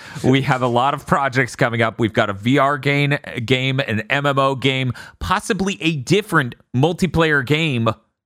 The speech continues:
being developed at Guerrilla. And then we have yet another Horizon game. I think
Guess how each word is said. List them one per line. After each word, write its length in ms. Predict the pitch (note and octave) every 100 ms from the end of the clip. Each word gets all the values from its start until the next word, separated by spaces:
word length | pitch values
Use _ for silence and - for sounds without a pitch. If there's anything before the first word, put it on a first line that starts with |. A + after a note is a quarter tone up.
| -
being 240 | A#2+ D3 C#3
developed 380 | B2 C3 B2 -
at 240 | D3+ D#3+ C3+
Guerrilla. 520 | A#2+ G2+ E2 F2 A#2 _ _ _ _ _ _
And 180 | D3 D3
then 180 | D3 D3+
we 100 | C#3+
have 240 | C#3+ C#3+ B2
yet 360 | A2+ A#2+ C3+ -
another 460 | A#2+ A#2 A#2 A#2
Horizon 580 | G#2 A2 G2 G#2 G2 G2
game. 400 | F2+ F#2 D2+ C#2 - _ _ _ _ _ _
I 220 | B2 D3+
think 360 | F3 F3 D#3+ D3+